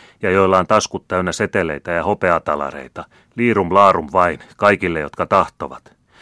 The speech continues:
Ja talonpojat kumartavat ja porvarit kumartavat ja papit kumartavat ja sanovat, 'Kiitoksia paljon, ketä minun tulee äänestää? Äänestä Hanssonia, äänestä Sebaldia,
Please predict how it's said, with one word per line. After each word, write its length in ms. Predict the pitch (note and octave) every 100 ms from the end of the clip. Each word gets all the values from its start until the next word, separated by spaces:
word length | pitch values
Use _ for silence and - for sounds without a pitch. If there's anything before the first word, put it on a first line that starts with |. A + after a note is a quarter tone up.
| - _
Ja 80 | F#2
talonpojat 560 | F2 G#2 G#2 F#2 E2 -
kumartavat 600 | A2+ G2+ F#2 - D#2 D2
ja 80 | E2
porvarit 520 | G#2+ G#2+ F2+ D#2+ -
kumartavat 640 | - G2+ F#2 - D#2 D2 D#2
ja 80 |
papit 380 | D2 G#2+ G#2 E2+
kumartavat 600 | - F#2+ F2+ - D#2 C#2+
ja 80 | D#2+
sanovat, 380 | F2+ F2+ E2 -
'Kiitoksia 840 | _ - _ - B2 A2+ - F2+
paljon, 440 | - G#2+ G2+ D2
ketä 260 | D2 A2 A#2+
minun 260 | G2+ F2+ E2
tulee 260 | F2 F2
äänestää? 760 | F#2+ G2 E2 C#2+ - - - - _ _ _ _ -
Äänestä 420 | G#2+ A2 F#2+ G2+
Hanssonia, 640 | E2 G#2 G2+ - F#2+ D2 B1+ _ _ -
äänestä 380 | G#2+ G#2+ - -
Sebaldia, 760 | - A2+ G#2+ F2+ D#2 C#2+ D2